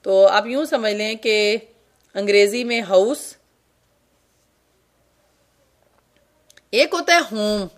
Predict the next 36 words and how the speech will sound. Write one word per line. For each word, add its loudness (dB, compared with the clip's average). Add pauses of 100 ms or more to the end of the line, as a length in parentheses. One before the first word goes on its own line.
(220)
और 0
एक 2
होता 2
है 0
हाउस, -4
दोनों -2
में 2
क्या 6
फर्क -2
होत-, -6 (220)
फर्क 0
होता -6
है? -2
इंग्लिश -8
में -8
जब 0
आप -4 (460)
हाउस 2
बोलते 0
हैं -4
और -2
होम -8
बोलते -4
हैं, -12 (1700)
हाउस -2
उस -6
वक्त -4
इस्तेमाल 0
किया -2
जाता 2
है 4
इंग्लिश -6
में -6 (720)
जब 2 (1400)
उससे 2
बैत, 8